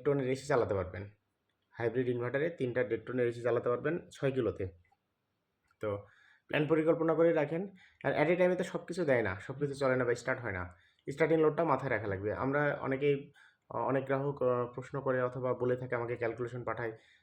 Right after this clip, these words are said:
যে আমার তো একটা লাইটে, উম, বিশ ওয়াট, একটা ফ্যানে, আহ, আশি বা একশো ওয়াট অ্যাভারেজ ধরে নেয়।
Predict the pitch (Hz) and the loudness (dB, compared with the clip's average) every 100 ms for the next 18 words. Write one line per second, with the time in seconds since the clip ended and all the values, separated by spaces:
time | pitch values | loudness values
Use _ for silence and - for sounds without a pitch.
0 | _ 127 120 120 117 123 117 120 123 120 | _ 0 2 2 -2 2 2 2 2 2
1 | 117 - - 113 113 117 - 117 110 110 | 0 -2 -10 -6 -4 -4 -2 -4 -2 -6
2 | 117 120 120 113 113 107 - 113 107 104 | -8 -10 -6 -4 -4 -6 -4 -2 -2 -4
3 | 117 117 123 113 110 110 127 110 110 113 | -8 -6 -4 0 -2 -2 0 0 0 0
4 | 117 104 117 113 107 | -2 -2 0 0 0